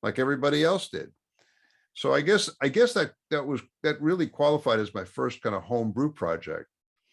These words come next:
But then I, I took on another project, and, and I, this was a,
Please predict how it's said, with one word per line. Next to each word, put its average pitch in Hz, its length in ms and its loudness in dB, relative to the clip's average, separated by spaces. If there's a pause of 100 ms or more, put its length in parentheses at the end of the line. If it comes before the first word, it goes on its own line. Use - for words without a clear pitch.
(300)
But 110 120 -8
then 185 180 4
I, 160 280 4
I 135 40 2
took 165 220 -4
on 156 140 2
another 143 280 0
project, 104 540 -4
and, 107 260 -8
and 113 220 -6 (140)
I, 110 100 -6 (120)
this 131 260 -4
was 120 200 -2
a, 104 300 2